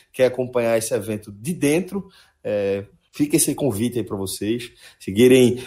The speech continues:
os perfis da Uninasal, tanto no Instagram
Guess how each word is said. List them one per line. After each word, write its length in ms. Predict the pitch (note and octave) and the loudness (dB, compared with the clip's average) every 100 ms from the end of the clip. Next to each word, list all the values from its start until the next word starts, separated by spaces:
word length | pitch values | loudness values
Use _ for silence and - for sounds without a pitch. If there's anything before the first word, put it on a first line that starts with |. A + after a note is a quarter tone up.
| - | 0
os 400 | A#2 A#2 A#2 A2 | 6 8 8 6
perfis 720 | - E3+ - - C#3+ D3+ - A#2+ | 2 2 2 4 6 6 0 0
da 340 | A#2+ A#2 - | 2 2 0
Uninasal, 800 | F3 G3+ G3 C#3 - A#2 G#2+ F#2+ - _ _ | 0 0 0 -2 -2 2 2 0 -10 _ _
tanto 480 | - C#3 C#3 C#3 C3 | -6 -4 0 2 2
no 160 | B2+ A2+ | 0 -4
Instagram 680 | A2 - B2+ F#2+ G2 A#2+ | -6 -4 -4 -4 -6 -6